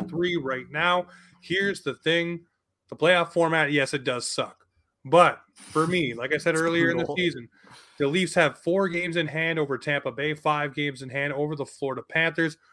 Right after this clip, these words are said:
Speaker 1: Obviously, over the month of February, that will change. But the Leafs do have a chance,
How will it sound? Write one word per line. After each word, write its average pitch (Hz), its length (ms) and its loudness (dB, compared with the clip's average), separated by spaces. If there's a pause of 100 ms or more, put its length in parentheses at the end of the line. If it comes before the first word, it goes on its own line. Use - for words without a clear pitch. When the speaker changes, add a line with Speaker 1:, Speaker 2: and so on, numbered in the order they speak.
(180)
Speaker 1:
Obviously, 131 540 0
over 131 240 -4
the 123 80 -6
month 123 240 -4
of 120 100 -10
February, 127 460 0
that 123 240 -2
will 127 160 -10
change. 147 640 -2 (460)
But 165 260 6 (640)
the 123 100 -2
Leafs 165 680 -4 (320)
do 196 160 2
have 190 120 2
a 185 60 0
chance, 147 420 -4